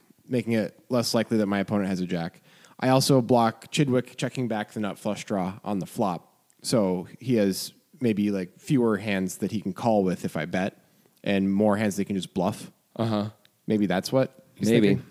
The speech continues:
Speaker 2: I mean, you figure if, if Chidwick had a big club, he's usually betting the flop, right? As, as Trickett, we're thinking
Speaker 1: You'd
Speaker 2: of.
Speaker 1: think that usually, yeah.
Speaker 2: Unless, unless, again, we're thinking, like,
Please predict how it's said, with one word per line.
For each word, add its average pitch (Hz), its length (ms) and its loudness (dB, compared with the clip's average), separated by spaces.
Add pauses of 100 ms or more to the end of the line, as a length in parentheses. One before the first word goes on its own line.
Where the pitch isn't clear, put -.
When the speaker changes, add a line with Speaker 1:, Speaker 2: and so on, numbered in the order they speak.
(140)
Speaker 2:
I 156 60 6
mean, 175 140 8
you 175 80 6
figure 185 360 6
if, 160 200 2
if 131 160 0
Chidwick 131 320 4
had 117 140 4
a 104 60 4
big 95 160 0
club, 95 180 2
he's 82 160 2
usually 87 280 0
betting 78 260 -2
the 76 60 -4
flop, - 420 -4
right? 78 260 -2 (160)
As, - 340 -2
as - 180 -6
Trickett, - 360 0
we're - 80 -8
thinking - 300 -2
Speaker 1:
You'd 135 80 4
Speaker 2:
of. - 60 -2
Speaker 1:
think 151 160 4
that 127 240 2
usually, 104 400 0
yeah. 113 220 0
Speaker 2:
Unless, 147 280 6
unless, 160 340 6
again, 156 280 6
we're 120 100 8
thinking, 117 360 2
like, 98 380 0